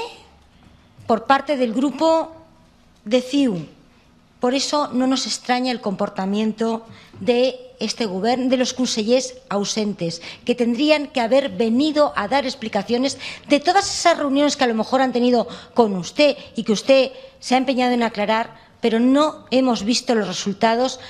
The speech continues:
ni que se hayan emprendido acciones. Si se han emprendido acciones,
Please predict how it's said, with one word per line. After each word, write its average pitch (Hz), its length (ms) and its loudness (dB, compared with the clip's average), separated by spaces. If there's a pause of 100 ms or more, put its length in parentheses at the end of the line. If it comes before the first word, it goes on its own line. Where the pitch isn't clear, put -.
(200)
ni 294 200 4
que 269 140 0
se 240 120 -2
hayan 277 220 0
emprendido 254 640 2
acciones. 190 560 -4 (200)
Si - 120 -4
se 226 100 2
han 330 80 4
emprendido 330 460 2
acciones, 208 460 -4